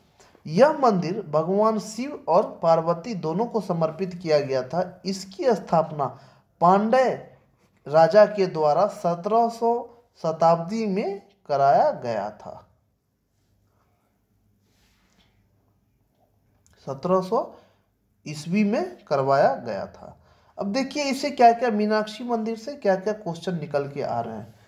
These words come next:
सबसे पहला क्वेश्चन, मीनाक्षी मंदिर किस राज्य में है? तो तमिलनाडु राज्य में। यह हमारा पहला क्वेश्चन बन के आ रहा है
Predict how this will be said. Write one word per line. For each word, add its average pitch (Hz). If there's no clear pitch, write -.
सबसे 208
पहला 254
क्वेश्चन, 254
मीनाक्षी 208
मंदिर 240
किस 240
राज्य 170
में 151
है? 127
तो 226
तमिलनाडु 143
राज्य 120
में। 113
यह 143
हमारा 165
पहला 156
क्वेश्चन 160
बन 139
के 139
आ 127
रहा 123
है -